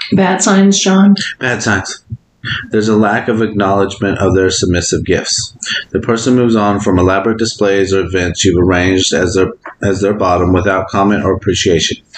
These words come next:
Speaker 2: You find commentary about bottoms within a circle of tops that is degrading and not in the consensual, loving ways of degradation that have been carefully negotiated. Yeah, so I think,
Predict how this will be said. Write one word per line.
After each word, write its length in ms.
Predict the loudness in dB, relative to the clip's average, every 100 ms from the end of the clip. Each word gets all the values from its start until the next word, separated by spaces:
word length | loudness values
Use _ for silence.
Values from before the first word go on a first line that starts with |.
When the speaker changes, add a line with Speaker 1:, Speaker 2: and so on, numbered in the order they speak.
| -6 -6 -4
Speaker 2:
You 120 | -2
find 260 | 0 -2 -2
commentary 460 | -2 0 0 0 0
about 240 | 0 0
bottoms 340 | 0 2 0
within 220 | 0 0 0
a 40 |
circle 360 | 0 -2 0 -2
of 100 | 0
tops 320 | -2 -2 -2
that 100 | 0
is 140 | 2
degrading 600 | 0 0 2 2 2 0 -4 -8 -6 -6 -2
and 160 | 0
not 280 | 2 2 0
in 220 | 0 0
the 120 | 0 -2
consensual, 600 | -2 -2 -2 0 2 2
loving 360 | 2 2 2
ways 300 | 2 2 2
of 120 | 0 -2 -2
degradation 760 | -2 0 0 0 0 0 0 -2 -4 -2 0
that 200 | 0 0
have 200 | 0 -2
been 240 | -2 -2
carefully 400 | -2 -2 0 0
negotiated. 720 | 0 0 -2 0 -2 -2 -4 -8 _ _ -12 -6 -6 -4 -2
Yeah, 240 | -2 -2
so 420 | -2 -2 -4 -6 -20 _ _ _ _ _ _ -12 -6
I 80 | -4
think, 340 | 0 0 0